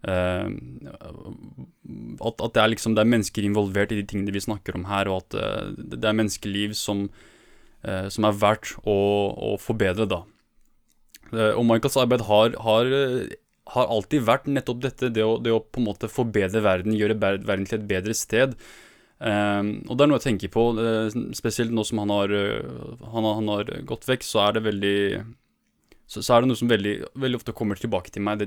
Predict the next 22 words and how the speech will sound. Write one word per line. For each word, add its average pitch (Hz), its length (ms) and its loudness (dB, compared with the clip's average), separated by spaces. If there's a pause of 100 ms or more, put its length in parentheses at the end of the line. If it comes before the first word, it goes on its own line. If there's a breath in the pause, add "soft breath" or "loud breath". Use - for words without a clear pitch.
(100)
dette, 113 240 -6
dette 113 240 -6
med 104 140 -2
å 101 100 -4
ønske, 104 480 -8
ønske 107 320 -6
å 98 160 -4
gjøre 95 240 -2
verden 92 220 -4
til 107 100 -4
et 98 80 -10
bedre 92 320 -4
sted. 113 380 -2 (720 soft breath)
Og, 101 140 -2 (160)
eh, 101 320 -4 (560)
den, 113 160 0 (760)
ja, 92 160 -4
den 120 160 -4
type 117 240 -2
energi 117 400 -2
som 113 160 -2
Michael, 107 480 -4